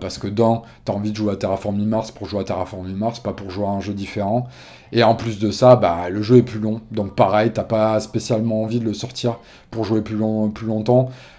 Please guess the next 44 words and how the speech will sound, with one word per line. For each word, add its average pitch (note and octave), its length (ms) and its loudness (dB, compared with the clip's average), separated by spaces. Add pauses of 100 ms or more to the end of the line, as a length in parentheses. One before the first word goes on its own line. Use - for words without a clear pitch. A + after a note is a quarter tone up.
(200)
sachant B2+ 420 4
qu'à A#2 160 6
quatre, C3 520 6
c'est - 120 -8
un G2+ 100 0
jeu A#2 140 4
quand A#2 140 0
tu - 120 -10
le - 60 -14
connais G2 220 0
très G2+ 180 -6
bien, A2 240 2
il G2 80 0
fait G2+ 140 -6
une G2 120 -4
heure G2 140 0
et G2+ 60 -2
demie A2 220 0
grand A2 200 0
max. A2 320 2 (400)
Donc G#2+ 200 -4
c'est G#2+ 120 -4
vrai A2+ 160 4
qu'il A2 160 -2
a F#2+ 60 2
ce - 80 -6
truc B2+ 360 0 (340)
vraiment A2+ 360 4
très A#2 220 0
cool B2+ 260 2
de G#2+ 220 2
soit B2 240 6
d'enchaîner A2 400 2
deux G#2+ 160 -2
parties A2 260 -4
d'affilée, G#2+ 400 2
soit A#2 180 0
de G#2+ 60 0
l'enchaîner G#2+ 380 0
après G#2+ 260 0
un G2+ 120 0
autre G2+ 140 -4
gros G#2+ 220 -2
jeu. A2+ 220 2